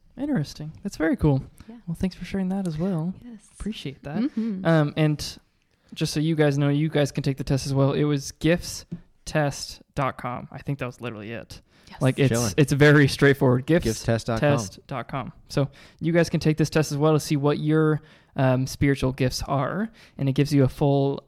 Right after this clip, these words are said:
Speaker 1: um, outline of what those gifts are. And it gives you a description as well.
Speaker 3: And it was, it was super easy. Like, what, five, ten
Speaker 1: Five,
Speaker 3: minutes?
Speaker 1: five minutes.
Speaker 2: Oh, yeah,
Speaker 1: Yeah.
Speaker 2: five minutes
Speaker 1: It was
Speaker 2: for sure.
Speaker 1: super easy to do.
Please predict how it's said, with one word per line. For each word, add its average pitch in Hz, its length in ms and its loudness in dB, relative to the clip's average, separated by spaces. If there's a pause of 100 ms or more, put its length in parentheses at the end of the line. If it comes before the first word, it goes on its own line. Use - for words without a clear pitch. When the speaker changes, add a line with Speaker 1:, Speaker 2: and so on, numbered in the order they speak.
Speaker 1:
um, 139 300 -8
outline 139 400 -6
of 139 140 -8
what 143 300 -4
those 127 200 -8
gifts - 260 -12
are. 135 260 -8
And 127 220 -12 (120)
it 147 60 -10
gives 143 180 -10
you 127 60 -8
a - 20 -10
description - 440 -10
as - 100 -14
well. 151 160 -12 (100)
Speaker 3:
And 160 120 -2
it 185 40 2
was, 165 180 4
it 165 80 4
was 151 140 8
super 127 260 4
easy. 110 240 2
Like, 98 180 -6 (420)
what, 113 280 -2
five, 113 320 0
ten 117 120 0
Speaker 1:
Five, - 100 2
Speaker 3:
minutes? 147 240 0
Speaker 1:
five 147 180 -2
minutes. 139 220 -4
Speaker 2:
Oh, 185 240 0
yeah, 156 160 -8
Speaker 1:
Yeah. 131 80 -10
Speaker 2:
five - 160 -8
minutes - 180 -14
Speaker 1:
It 147 60 2
was 135 80 -2
Speaker 2:
for - 60 -6
sure. 165 180 0
Speaker 1:
super 143 140 -4
easy 143 200 -4
to 131 100 -8
do. 127 180 -8